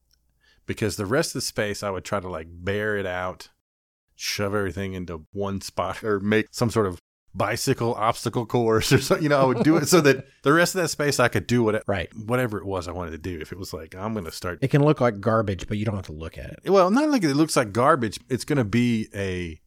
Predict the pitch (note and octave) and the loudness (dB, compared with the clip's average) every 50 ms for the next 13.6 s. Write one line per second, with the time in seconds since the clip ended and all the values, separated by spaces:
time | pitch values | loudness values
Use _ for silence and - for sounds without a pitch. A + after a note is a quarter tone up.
0 | _ _ _ _ _ _ _ - - - D3+ D3+ - - C#3 B2+ C3 C3+ C3 - | _ _ _ _ _ _ _ -8 -2 2 2 2 2 0 0 2 2 2 2 0
1 | - - A#2+ G#2+ G#2+ - - - A#2+ C3 - - A#2 A#2 A2 A2+ - - - A2 | 0 -2 -2 -2 -2 -2 0 0 0 0 2 0 -2 0 0 -2 -2 -2 -2 -2
2 | G#2 G2 - - - - A2 G2+ G#2+ - - - G#2 G#2 G#2 G#2 G2+ - G2 F2+ | -4 -4 -6 -6 -4 -2 -2 -2 -2 -4 -6 -6 -4 -4 -4 -4 -4 -4 -4 -6
3 | F2 D#2 - - - F2 F#2+ F#2+ G2 F#2+ F#2 G#2 G2+ G#2+ A2+ - - - - - | -6 -8 -10 -14 -8 -6 -4 -4 -4 -2 -2 -2 0 0 -2 -2 -4 -8 -10 -8
4 | - E2 E2+ - G2 E2+ D#2 - _ _ _ _ _ - G2 - - F2+ F2+ F#2 | -10 -10 -10 -8 -10 -10 -12 -16 _ _ _ _ _ -10 -8 -8 -6 -6 -6 -6
5 | F#2 F#2 F#2 F#2+ E2 D#2 - - - - - A2+ - - - - - - - D5 | -6 -6 -6 -8 -8 -10 -12 -12 -10 -6 -4 -2 0 0 0 0 -2 -4 -4 -4
6 | - - C#3 - - - - D#3 D3+ - - E3+ D#3 D3+ D3+ - C#3+ C3+ A#2 A#2+ | -4 -4 -4 -6 -4 -2 0 0 0 2 0 -2 0 0 0 0 0 -2 0 2
7 | C3 C3+ C3+ C3 B2+ B2+ C#3 C#3 - - G#3 A3+ B3 C4 D#4 D#4 D4+ - - - | 2 4 2 2 2 2 2 2 2 -2 -4 -2 2 2 2 2 2 0 -8 -20
8 | - _ _ _ _ _ _ _ - B2+ C#3+ - G3 G#3 F3 - - D#3+ F3 - | -20 _ _ _ _ _ _ _ 0 0 2 4 4 2 2 0 4 6 6 6
9 | - - D#3 D#3+ D#3+ D3 C#3 D#3+ G3+ G#3+ C#3+ G2+ F2+ F#2+ - _ _ _ _ _ | 6 4 2 2 2 4 4 4 4 4 4 4 2 -2 -6 _ _ _ _ _
10 | _ _ C3+ A#2+ - - G#2 G#2+ A2+ A#2 A2+ G#2 G#2 G#2 F#2 F#2 F#2 F#2 F#2+ G#2 | _ _ -4 -2 0 2 2 4 4 2 2 2 -2 -4 -6 -6 -8 -8 -6 -6
11 | G2+ - - G2 F2+ F2 E2+ F2 F2 - F#2+ E2+ D#2+ F2 - _ _ _ _ - | -6 -6 -6 -8 -8 -8 -8 -10 -10 -10 -12 -14 -14 -16 -20 _ _ _ _ -20
12 | - _ _ - F2+ G#2+ C3 C#3 C#3+ E3 G3+ - - - - A2 E2+ - F2 E2+ | -20 _ _ -8 -4 -2 -2 0 0 -2 -4 -4 -6 -8 -8 -8 -10 -10 -10 -12
13 | - - - - F#2+ F2+ F2+ F2 - - - | -12 -12 -10 -8 -6 -6 -8 -8 -10 -14 -10